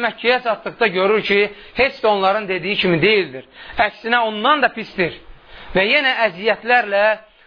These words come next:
çətinliklərlə qarşılaşır. Bu dəfə Məhəmməd sallallahu əleyhi və səlləm ona Mədinəyə hicrət etməyi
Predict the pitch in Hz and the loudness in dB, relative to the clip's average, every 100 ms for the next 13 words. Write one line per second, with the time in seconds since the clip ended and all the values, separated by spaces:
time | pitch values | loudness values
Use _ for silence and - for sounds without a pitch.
0 | _ - 202 202 190 - 220 233 208 170 | _ -4 -4 -6 -12 -2 2 2 0 -2
1 | 175 - 170 160 196 196 - - 220 226 | -4 -2 -4 0 0 0 -6 -2 2 2
2 | 214 214 202 214 214 202 190 226 208 185 | 2 0 0 -2 -2 -2 0 0 0 -2
3 | 185 220 208 - _ 196 202 165 175 175 | 0 0 0 -8 _ -4 -4 -6 -8 -2
4 | 190 190 156 156 180 180 139 147 147 160 | 0 -2 -6 -6 -6 -6 -8 -4 0 0